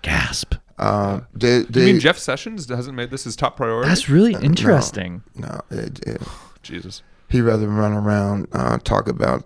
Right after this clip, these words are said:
Speaker 2: um, making sure that people don't legalize marijuana.
Speaker 1: <laughs>
Speaker 2: Uh, but
Speaker 3: Ugh.
Speaker 2: it's sad because that, that commission, that when you talked about John Oliver doing that thing on,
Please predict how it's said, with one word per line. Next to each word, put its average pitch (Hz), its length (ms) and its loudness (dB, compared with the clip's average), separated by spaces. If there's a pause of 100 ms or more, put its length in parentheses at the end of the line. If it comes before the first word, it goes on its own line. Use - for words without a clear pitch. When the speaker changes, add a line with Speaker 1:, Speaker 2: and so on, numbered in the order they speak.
(120)
Speaker 2:
um, - 400 -4
making 110 300 0
sure 117 200 0
that - 140 -2
people 107 320 0
don't - 320 0
legalize 60 540 0
marijuana. 98 920 -2
Speaker 1:
<laughs> - 60 -20 (560)
Speaker 2:
Uh, 110 160 2
but 120 160 4
Speaker 3:
Ugh. 147 60 8
Speaker 2:
it's 143 120 4
sad 180 400 4
because 123 480 4
that, 147 320 2
that 156 220 0
commission, 135 560 0
that 110 180 -8
when 120 240 -4
you 135 60 0
talked 143 260 -2
about 123 260 0
John 127 320 2
Oliver 127 360 -2
doing 120 340 0
that 117 220 -4
thing 113 200 -4
on, 110 220 -4